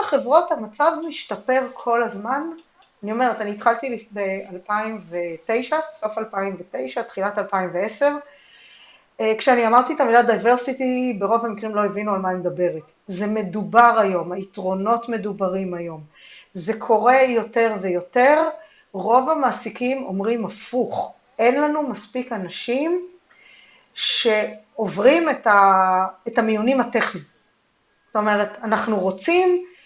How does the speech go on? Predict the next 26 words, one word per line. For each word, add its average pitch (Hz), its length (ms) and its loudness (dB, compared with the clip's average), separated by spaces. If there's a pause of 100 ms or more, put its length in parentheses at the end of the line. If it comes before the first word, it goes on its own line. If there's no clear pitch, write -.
(300)
אנחנו 214 460 2
אבל 202 200 2
לא 294 340 10
מוכנים 240 440 -2
לוותר, 247 500 2
שוב, 233 380 -4 (200)
בהייטק 233 720 0
במפורש, 185 1200 0 (280)
לא 294 400 6
מוכנים 226 560 -6
לוותר 247 560 0 (200)
על 220 260 0
תהליך 214 440 -6
המיון 208 380 -8
הרגיל 196 640 -6
מבחינת 208 600 -8 (160)
ה-, 185 320 -2 (1000)
למצוא 233 440 6
את 254 140 4
ה-, 214 180 4
את 220 120 -8
הכישורים 214 580 -4
ואת 202 160 -6
היכולות. 175 580 -4 (760)
ואני 254 240 8
מקווה 392 260 4